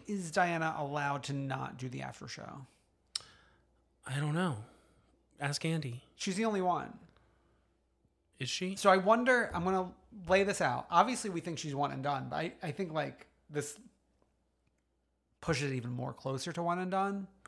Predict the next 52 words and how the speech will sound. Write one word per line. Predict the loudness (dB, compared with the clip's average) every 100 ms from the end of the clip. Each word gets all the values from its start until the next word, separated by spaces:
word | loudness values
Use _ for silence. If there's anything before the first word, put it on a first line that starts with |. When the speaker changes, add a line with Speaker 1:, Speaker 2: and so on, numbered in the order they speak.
| -20 -18 -18 -6 4
Speaker 2:
Maybe. | 8 8 8 6 6 6 6
Like, | 4 4
you | 4 4
think | 6 4
she's, | 6 4 2 2
like, | 2 2 -4
not | 0 2 4
wanting | 4 4 2
to | -2
do | -4
the | 0 0
after | 0 -4
show? | -6 -2 2 2 2
Speaker 1:
Yeah. | 2 2 2
Speaker 2:
Like, | 0 0
refusing | 0 0 0 0
to. | 2
But, | 4
like, | 4 0 -6 -12 -4
it's | 2
not | 4 4
like | 4
she's, | 4 2
like, | 4 6 4 0 -12 _ _ _ _ _ _ _ _ _ _ _ _ _ _ _ -2
distancing | 2 4 4 2 2
herself | 2 2 2 0
from | -4
the |
show | -2 2 2
at | 0
this | -2 0
moment. | 0 2 0
Like, | 2
I | 2
went | 2
to | 0
her |
Instagram. | 0 -2 -2 -2 -2
She's | -2 0
always | 2 0 0
posting | -4 -4 -4
about | -4
the | 0
new | 2
Speaker 1:
Promo- |
Speaker 2:
episodes. | 2 2 2 2 2
Speaker 1:
Okay, | 2
okay. | 2 0
Speaker 2:
She's | 2 4 6
in | 4
the | 4
comments | 6 8 6 4